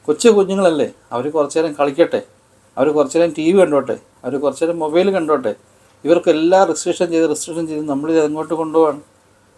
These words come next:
പിന്നെ കുഞ്ഞിന് ഒരു ക്ലാസ്സിൽ ഒരു കുഞ്ഞിന് ഇച്ചിരി മാർക്ക് കുറഞ്ഞു പോയി എന്നതിന് ലോകം ഇടിഞ്ഞു വീഴത്തൊന്നുമില്ല.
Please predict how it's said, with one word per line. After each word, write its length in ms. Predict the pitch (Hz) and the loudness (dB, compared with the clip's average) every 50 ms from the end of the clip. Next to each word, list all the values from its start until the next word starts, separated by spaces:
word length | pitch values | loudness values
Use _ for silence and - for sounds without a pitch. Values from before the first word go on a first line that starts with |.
| _ _ | _ _
പിന്നെ 280 | - 175 175 165 - - - - | -2 0 0 0 -2 -2 -4 -6
കുഞ്ഞിന് 520 | 143 143 156 175 185 185 170 - - - | -4 -4 -2 0 0 0 0 0 -2 -4
ഒരു 80 | 151 151 156 | -2 0 2
ക്ലാസ്സിൽ 360 | 151 147 151 156 - 190 180 | 4 4 4 4 2 0 -4
ഒരു 100 | 175 165 | -4 -4
കുഞ്ഞിന് 320 | 160 - 160 156 175 165 | -4 -6 -8 -6 -4 -4
ഇച്ചിരി 240 | 165 156 - - 156 | -4 -4 -6 -8 -8
മാർക്ക് 420 | 160 156 143 135 135 143 156 156 147 | -6 -4 -2 -2 -2 -2 -4 -4 0
കുറഞ്ഞു 300 | 147 135 139 143 165 175 | 0 0 0 0 -4 -6
പോയി 240 | 165 151 151 143 | -4 -4 -4 -4
എന്നതിന് 340 | 139 139 151 156 160 170 151 | -4 -6 -8 -8 -6 -2 2
ലോകം 260 | 147 151 160 180 214 | 4 6 6 6 4
ഇടിഞ്ഞു 220 | 214 202 202 214 214 | 2 0 0 0 2
വീഴത്തൊന്നുമില്ല. 760 | 202 190 202 196 - 202 202 202 185 160 131 98 - _ _ | 2 0 0 -2 -6 -6 -4 -2 0 0 0 -2 -2 _ _